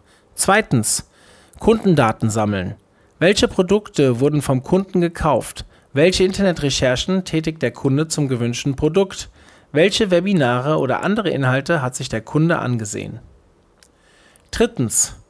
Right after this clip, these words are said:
Netzwerke nutzen. Nimm aktiv am Geschehen teil und trete auf persönliche Weise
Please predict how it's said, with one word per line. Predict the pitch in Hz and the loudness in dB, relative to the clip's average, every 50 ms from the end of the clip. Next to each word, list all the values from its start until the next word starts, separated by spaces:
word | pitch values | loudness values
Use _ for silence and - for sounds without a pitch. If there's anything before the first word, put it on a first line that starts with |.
| _ _ _ _ _ _ _ - | _ _ _ _ _ _ _ 0
Netzwerke | 160 175 202 196 - - - 139 117 113 - - 110 | 2 2 2 4 2 0 2 2 0 0 0 0 0
nutzen. | 110 110 107 - - - - - - - - - - _ _ _ - _ _ _ _ _ _ - - | 0 0 -2 -2 -2 -2 -2 -4 -8 -12 -14 -18 -20 _ _ _ -20 _ _ _ _ _ _ -2 2
Nimm | 156 170 190 190 202 | 4 4 4 4 2
aktiv | - 185 226 226 - - - - 226 220 196 - | 2 2 2 0 -2 -6 0 2 2 2 2 2
am | - 160 165 | 2 2 2
Geschehen | 156 151 151 - - 185 190 202 196 | 2 2 2 2 2 2 2 2 0
teil | - - 196 190 214 220 190 | 0 0 0 2 2 2 0
und | 156 151 131 | 0 -2 -2
trete | - 160 170 175 - 160 | 0 0 0 0 2 0
auf | 143 131 - | -2 0 -2
persönliche | - 127 123 147 170 214 240 254 - - 208 185 | -2 -2 2 2 2 2 2 2 2 2 2 2
Weise | 151 120 120 123 127 127 127 123 123 127 | 4 2 2 2 0 0 0 -2 -2 -4